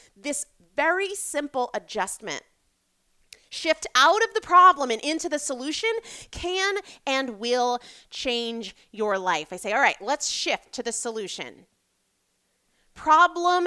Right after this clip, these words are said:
exploration is not solution creation.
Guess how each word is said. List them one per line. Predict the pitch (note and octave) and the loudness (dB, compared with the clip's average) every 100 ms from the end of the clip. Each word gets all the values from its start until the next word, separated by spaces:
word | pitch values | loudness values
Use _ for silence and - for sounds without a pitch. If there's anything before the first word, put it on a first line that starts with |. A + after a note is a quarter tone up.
| - | 0
exploration | D4 - - - C4+ C4 B3 C4 - C4+ C4 C4 | 0 -2 -10 -6 -2 0 -2 -4 -6 -6 -6 -6
is | C4+ A#3+ G#3+ | -6 -8 -8
not | B3 A#3+ B3 - - | 0 2 2 0 -10
solution | - - C4 A#3+ A#3+ - B3 A3+ | -10 -8 -8 -8 -10 -8 -8 -10
creation. | - G#3+ G#3+ F#3+ F#3+ - F3+ C#3 A#2+ | -12 -12 -8 -6 -6 -8 -10 -12 -14